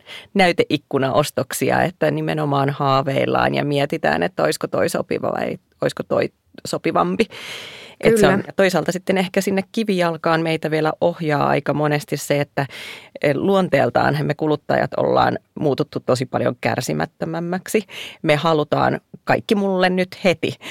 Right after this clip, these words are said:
Speaker 1: tyyppisiä, eh, niinku ajatusta, eh, viljellä ja, ja tota, toisaalta sitten niinku huonekaluissa on ehkä myöskin niinku noussut vahvasti se, että jos sä haluat designia, niin sun pitää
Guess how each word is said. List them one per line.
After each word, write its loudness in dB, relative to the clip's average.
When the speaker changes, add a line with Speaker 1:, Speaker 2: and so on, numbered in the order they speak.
Speaker 1:
tyyppisiä, 2
eh, -6
niinku 0
ajatusta, 2
eh, -4
viljellä 2
ja, 2
ja 0
tota, 0
toisaalta 2
sitten -2
niinku -2
huonekaluissa 0
on 0
ehkä -4
myöskin -2
niinku -2
noussut -2
vahvasti -2
se, -2
että -2
jos -2
sä -8
haluat -6
designia, 0
niin 0
sun -6
pitää -2